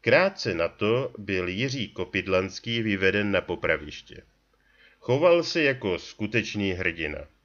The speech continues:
Klidně poklekl a položil hlavu na špalek. Potom pronesl svá poslední slova na tomto světě. Jak to vypadá, maminka měla přece jen pravdu.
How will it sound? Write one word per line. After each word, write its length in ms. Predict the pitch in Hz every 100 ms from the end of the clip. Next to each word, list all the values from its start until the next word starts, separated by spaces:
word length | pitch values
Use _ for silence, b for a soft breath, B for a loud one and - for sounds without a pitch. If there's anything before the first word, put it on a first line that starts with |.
| _ _ _ _ -
Klidně 400 | 127 131 110 87
poklekl 800 | 90 - 92 90 107 117 139 -
a 200 | 90 87
položil 640 | - 113 135 147 139 139 127
hlavu 340 | 95 98 104
na 120 | 92
špalek. 540 | - - 82 76 - - _ _ _ b b b b -
Potom 540 | 131 131 180 185 180
pronesl 840 | - 113 113 120 - 123 123 123 -
svá 360 | - 90 82
poslední 600 | 80 98 - 110 113 107
slova 380 | 90 - 90 104
na 100 | 92
tomto 360 | - 92 90 92
světě. 540 | - 78 76 - - _ _ _ _ _ _ _ _ _ _ _ _ _ _ 107
Jak 240 | 147 -
to 180 | 214 110
vypadá, 800 | 95 - 95 92 95 110 135 127 _ -
maminka 760 | 95 98 131 185 196 196 175 160
měla 380 | 123 135 127 -
přece 420 | - 98 - 98
jen 200 | 90 87
pravdu. 480 | - 80 76 71